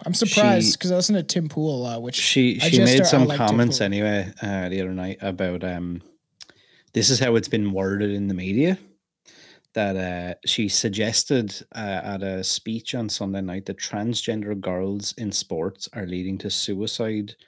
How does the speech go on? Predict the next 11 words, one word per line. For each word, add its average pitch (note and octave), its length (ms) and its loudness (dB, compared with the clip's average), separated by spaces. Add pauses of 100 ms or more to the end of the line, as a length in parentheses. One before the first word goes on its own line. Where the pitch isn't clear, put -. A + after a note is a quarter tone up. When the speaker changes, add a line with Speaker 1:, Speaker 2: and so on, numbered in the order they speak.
(180)
Speaker 2:
suicidal B2+ 640 0
ideation G#2 760 -2 (440)
in G2+ 120 -4
teenage G2 460 -4
girls. F#2+ 400 -6 (340)
So - 140 -2
basically B2+ 400 6
what B2 160 6
she A#2 160 0
said G#2+ 340 0
was, G2 680 -2